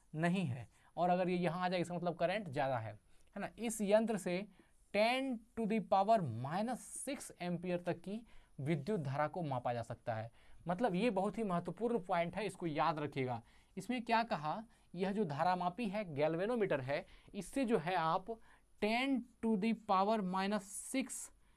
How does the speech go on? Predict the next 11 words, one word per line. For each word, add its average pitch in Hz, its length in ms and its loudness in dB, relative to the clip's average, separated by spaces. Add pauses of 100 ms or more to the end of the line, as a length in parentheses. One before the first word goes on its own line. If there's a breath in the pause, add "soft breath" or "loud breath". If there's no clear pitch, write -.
(140)
है 220 60 2
ना, 202 260 0
एम्पीयर, 180 580 2 (2250)
इतना 240 440 0
एम्पीयर 220 440 4
की 226 160 -2
जो 202 100 0
है 190 140 2
धारा 165 260 4
को, 190 180 -4
तक 190 220 -4